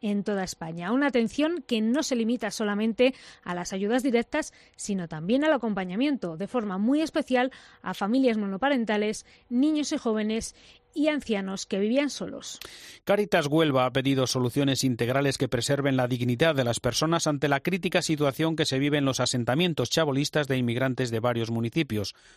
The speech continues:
Speaker 2: Juan Manuel Breva es el responsable del programa de expulsión de Cáritas Esp-, Huelva.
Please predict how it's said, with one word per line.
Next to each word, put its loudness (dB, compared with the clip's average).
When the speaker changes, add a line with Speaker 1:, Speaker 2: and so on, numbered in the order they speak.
Speaker 2:
Juan 0
Manuel 4
Breva 2
es 0
el 2
responsable 0
del 2
programa 0
de 0
expulsión -2
de -4
Cáritas 0
Esp-, -6
Huelva. -2